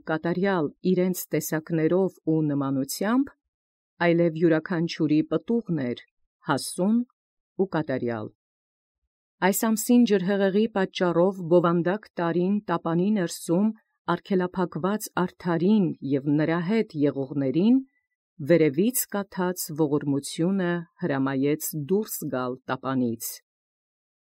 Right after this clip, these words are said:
Եվ այն եղավ սկիզբը տարվա ամիսների։ Եվ կրկին երկիրը պտղաբեր եղավ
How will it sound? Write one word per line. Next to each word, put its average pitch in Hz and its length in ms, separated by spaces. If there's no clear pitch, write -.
Եվ 165 240
այն 233 220
եղավ 196 400
սկիզբը 165 680
տարվա 135 400
ամիսների։ 151 760
Եվ 170 220
կրկին 254 420
երկիրը 247 540
պտղաբեր 233 580
եղավ 127 560